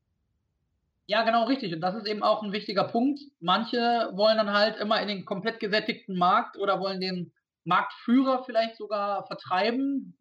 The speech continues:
der aber seit Jahren da schon total gesetzt und gesättigt ist. Und das ist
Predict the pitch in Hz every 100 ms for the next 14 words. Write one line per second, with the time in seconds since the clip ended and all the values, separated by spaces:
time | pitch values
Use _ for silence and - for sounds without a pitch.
0 | - 202 185 196 190 180 180 170 190 226
1 | 233 202 196 208 208 - 220 208 185 175
2 | 190 208 190 165 208 - _ - 196 185
3 | 170 196 220 233 - 247 - _ _ _
4 | _ _ _ _ - 202 196 202 - -
5 | _ _ - - - 226 -